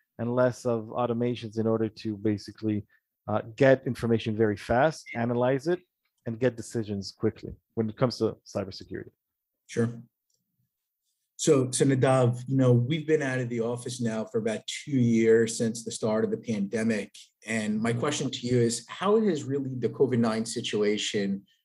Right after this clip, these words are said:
Speaker 2: uh, affected cybersecurity risk? And I'm sure this could be a, a, a two-hour long answer.
Speaker 1: Mm-hmm. S-, so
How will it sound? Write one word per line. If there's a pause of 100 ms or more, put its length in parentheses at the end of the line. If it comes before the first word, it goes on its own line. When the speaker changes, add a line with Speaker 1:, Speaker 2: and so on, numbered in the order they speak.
(120)
Speaker 2:
uh,
affected
cybersecurity
risk?
And
I'm
sure
this
could
be
a, (360)
a,
a
two-hour
long
answer. (600)
Speaker 1:
Mm-hmm. (380)
S-,
so